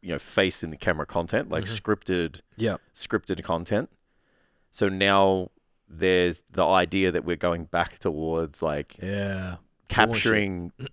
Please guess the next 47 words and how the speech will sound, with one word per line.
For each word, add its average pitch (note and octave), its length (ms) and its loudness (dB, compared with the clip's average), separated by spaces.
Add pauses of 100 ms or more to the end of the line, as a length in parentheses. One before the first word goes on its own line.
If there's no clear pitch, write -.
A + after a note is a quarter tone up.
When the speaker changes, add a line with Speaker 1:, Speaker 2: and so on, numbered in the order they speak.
Speaker 2:
shit. - 100 -10
Speaker 1:
the G2 80 0
stuff, - 380 4
like, F2 160 2
Speaker 2:
Documenting F#2 460 -10
again. F2 220 -10
Speaker 1:
you - 80 -2
know, G2+ 120 8
like, F2+ 220 2 (120)
uh, D#2+ 440 4
the G2 100 0
example G2+ 540 2
that E2+ 240 2 (300)
was E2+ 160 -2
in F2+ 100 -2
this E2 120 -4
video F#2 280 2
was, E2 160 -4
like, E2+ 220 0
Alex F#2+ 400 2
is E2 120 -2
in F2 160 -4
the, E2 340 -2 (140)
like, D#2+ 300 -4
Hormozi's F2+ 500 0
in E2 160 -4
the, D2+ 340 -2 (140)
um, D2+ 440 -4 (180)
supermarket G2 640 0
or D#2+ 180 0
something, E2 260 -2
and D#2+ 60 -6
he's E2+ 80 -8
showing, F2 280 0
like, E2+ 160 -4
how F2+ 160 2
he D#2+ 80 -2
gets - 400 -6 (340)
Speaker 2:
Yeah. G#2+ 160 0
Speaker 1:
two A2 60 4
hundred F#2+ 180 0
grams E2+ 240 0
of E2+ 60 -6
protein F2+ 340 0
in F#2 100 0
a F#2 40 2
day. F#2 180 2